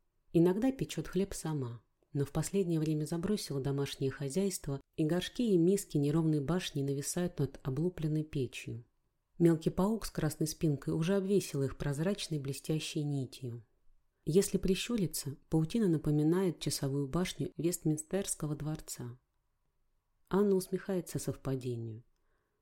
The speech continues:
Агастас Пьюджин всегда был архитектурным кумиром Альберта. «Познакомься с ним», не раз предлагала она мужу. «Не обязательно говорить, что ты из будущего». «Потом, потом», отмахивался Альберт, целовал её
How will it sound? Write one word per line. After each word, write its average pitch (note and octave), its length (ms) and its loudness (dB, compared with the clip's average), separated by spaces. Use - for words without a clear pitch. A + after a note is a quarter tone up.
Агастас F3+ 500 2
Пьюджин E3+ 480 -2
всегда D#3+ 340 -2
был E3+ 220 -2
архитектурным D#3 800 -4
кумиром D3 500 0
Альберта. C3+ 640 -4
«Познакомься A#3 640 2
с - 140 -6
ним», A#2+ 240 -2
не D#3 160 6
раз F3 160 0
предлагала D3 640 -2
она C#3 260 0
мужу. B2+ 460 -4
«Не F3 140 4
обязательно F3+ 560 0
говорить, F#3+ 400 -2
что - 160 -8
ты D3+ 180 -4
из D3+ 100 -6
будущего». B2 640 -8
«Потом, D3 420 2
потом», B2 460 0
отмахивался C#3 720 -2
Альберт, C3+ 460 -2
целовал D3+ 460 -4
её D3+ 340 -4